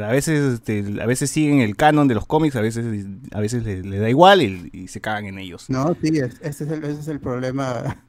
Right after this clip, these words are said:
Speaker 2: <laughs> Por eso J J Abrams es un imbécil, porque <laughs> lo de, lo de Chewbacca recibiendo la medalla ya,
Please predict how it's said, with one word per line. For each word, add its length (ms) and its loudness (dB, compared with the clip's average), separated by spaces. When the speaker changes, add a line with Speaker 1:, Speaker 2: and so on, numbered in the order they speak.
Speaker 2:
<laughs> 300 -20
Por 120 -2
eso 280 -2
J 120 0
J 320 2
Abrams 360 0
es 260 -8
un 120 0
imbécil, 640 -4
porque 580 -6
<laughs> 340 0
lo 160 2
de, 180 0
lo 140 4
de 160 4
Chewbacca 400 2
recibiendo 560 2
la 100 0
medalla 480 -2
ya, 260 -2